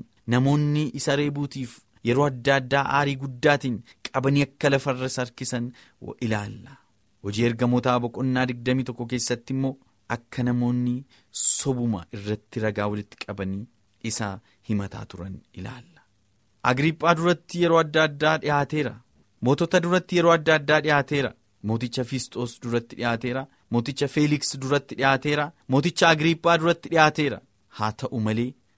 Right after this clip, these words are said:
sana hundumaa mana hidhaatii ba'ee deddeebi'a ture. Phaawulos hojii ergamootaa boqonnaa digdamii lama akkasumas hamma digdamii ja'aatti yoo dhaxxanii ilaaltan, qorumsa adda addaa keessa akka inni darbe ilaalla.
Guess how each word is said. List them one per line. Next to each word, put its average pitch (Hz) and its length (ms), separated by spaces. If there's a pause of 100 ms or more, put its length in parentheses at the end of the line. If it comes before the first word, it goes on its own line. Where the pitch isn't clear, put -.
(160)
sana 113 220
hundumaa 139 540
mana 123 220
hidhaatii 113 520 (280)
ba'ee 104 380
deddeebi'a 95 560
ture. - 220 (380)
Phaawulos 104 580 (400)
hojii 104 260
ergamootaa 120 480
boqonnaa 123 380
digdamii 120 420
lama 123 240
akkasumas 127 500 (240)
hamma 139 380
digdamii 135 460
ja'aatti 120 440
yoo 135 100
dhaxxanii 127 400
ilaaltan, 123 480 (220)
qorumsa 107 480
adda 95 260
addaa 90 280
keessa - 300
akka - 180
inni 95 140
darbe 92 280
ilaalla. - 360